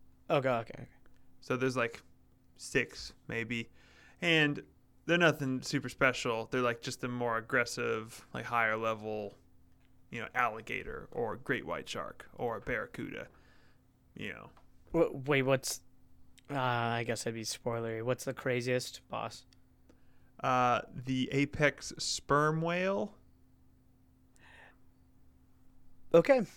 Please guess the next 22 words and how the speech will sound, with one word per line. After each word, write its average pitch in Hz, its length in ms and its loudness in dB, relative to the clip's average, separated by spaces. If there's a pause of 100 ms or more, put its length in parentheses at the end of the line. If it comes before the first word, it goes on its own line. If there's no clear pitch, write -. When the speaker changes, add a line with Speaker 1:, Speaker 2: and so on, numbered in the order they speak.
(360)
Speaker 2:
Yep. 160 280 0 (240)
It's 147 220 2
kinda, 156 360 6
Speaker 1:
Okay. - 160 -2 (280)
Speaker 2:
it's 151 160 -4
kinda 160 240 4
Moby 156 300 4
Dick. 156 340 2 (160)
It's 147 240 -4
white. 143 360 6
It's - 120 -18
got 143 160 4
a 135 40 0
bunch 139 180 -2
of 139 80 -2
harpoons 143 520 4
in 139 100 0
it. 143 160 -2 (1900)
Speaker 1:
Cool. 131 400 4 (180)
Actually, 139 280 2
very 120 260 0
cool. 120 260 -4